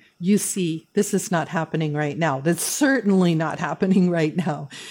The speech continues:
Nations are not being peaceful with one another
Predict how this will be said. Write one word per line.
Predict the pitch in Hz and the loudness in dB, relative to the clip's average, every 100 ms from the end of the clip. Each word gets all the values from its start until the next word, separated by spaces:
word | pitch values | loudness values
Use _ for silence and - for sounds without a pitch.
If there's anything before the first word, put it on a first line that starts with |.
| - | -4
Nations | 220 240 240 254 254 202 | 2 4 4 4 4 4
are | 196 | 2
not | 185 180 175 - | 2 2 0 0
being | 196 180 156 | -2 0 -2
peaceful | - 175 185 175 - 190 190 | -4 -2 0 0 -2 0 2
with | 180 - | 0 0
one | 175 170 | 0 2
another | 170 165 165 165 160 165 160 | 2 0 0 0 -2 -2 -4